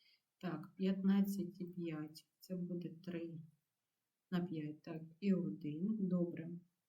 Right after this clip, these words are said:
А куб, А куб повністю. А м-ки у нас лише квадрат. Тобто у чисельнику дивимося, що у нас залишилось. Да нічого. Мінус. Так,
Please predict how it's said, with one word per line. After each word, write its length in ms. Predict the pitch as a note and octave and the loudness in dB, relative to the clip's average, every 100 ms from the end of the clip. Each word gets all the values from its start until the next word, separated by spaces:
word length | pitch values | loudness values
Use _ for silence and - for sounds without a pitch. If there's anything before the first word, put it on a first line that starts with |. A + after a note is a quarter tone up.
| _ | _
А 180 | G3 F#3 | 2 2
куб, 480 | F#3+ F#3+ F3 - - | 4 2 2 0 -2
А 140 | F#3 | -2
куб 360 | F3+ F#3 F3 E3 - _ | -2 -2 -2 -4 -12 _
повністю. 840 | F3 F3 F3 F3+ F#3+ F#3+ C4 C#4 - - _ _ | 0 0 4 2 2 0 -2 -4 -12 -20 _ _
А 200 | F#3 F3 G3 | -2 0 2
м-ки 680 | A3+ B3+ B3+ - A#3+ A#3+ A#3+ G3+ | 4 6 4 2 2 2 0 2
у 60 | |
нас 300 | F3+ F#3+ - | 4 4 2
лише 280 | F3 E3+ F3 | -2 -4 -8
квадрат. 540 | - D3+ D#3 D3 - - | -8 -8 -8 -8 -10 -8
Тобто 320 | G3+ G3 F#3+ | -4 -2 -2
у 220 | - A3 A3 | -2 -2 -2
чисельнику 800 | - F#3 - B3+ D4+ C#4+ - | 0 -2 0 4 4 4 2
дивимося, 560 | G3 F#3 E3+ E3+ - F#3 | 2 4 4 2 -4 -8
що 200 | - F#3 | -6 -2
у 40 | |
нас 160 | F3 E3 | -2 -2
залишилось. 460 | E3 E3+ - E3+ F3 | -4 -4 -4 -4 0
Да 100 | A#3+ | 2
нічого. 600 | B3 - - D3 - - - | 2 0 -6 -8 -8 -10 -6
Мінус. 540 | F3+ F3 E3+ A#3+ - - - - - _ _ _ | 0 2 4 2 0 -8 -18 -20 -20 _ _ _
Так, 240 | - G3 | 2 2